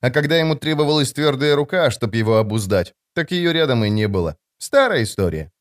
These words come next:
В мешке было шесть-семь корреспонденций. Какие-то частные письма,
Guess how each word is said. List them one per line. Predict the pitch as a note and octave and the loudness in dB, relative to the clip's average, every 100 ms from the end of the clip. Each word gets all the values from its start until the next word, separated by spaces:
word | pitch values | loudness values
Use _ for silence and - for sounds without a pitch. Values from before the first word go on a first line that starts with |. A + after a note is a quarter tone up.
| _ _ _ _ _ _ _ _ | _ _ _ _ _ _ _ _
В | C3 | -6
мешке | F3+ F#3+ - G#3 | -2 -2 -2 -4
было | D#3 D#3 A#2+ F#2 | 0 0 2 0
шесть-семь | F2+ A3 F#3 - - D#3+ C3 | -2 -4 -4 -4 -6 -2 -2
корреспонденций. | - G2 G2 - G#2+ A2 A2 G2 F#2+ E2 E2+ _ - | 0 -2 -2 0 2 2 0 -2 -4 -12 -16 _ -4
Какие-то | E3+ F3+ F3+ D#3 | -2 -2 -2 -2
частные | B2+ F3+ C#3+ C3+ B2 | 0 0 0 -2 -2
письма, | D#3+ D3 - F#2 | -4 -4 -2 -4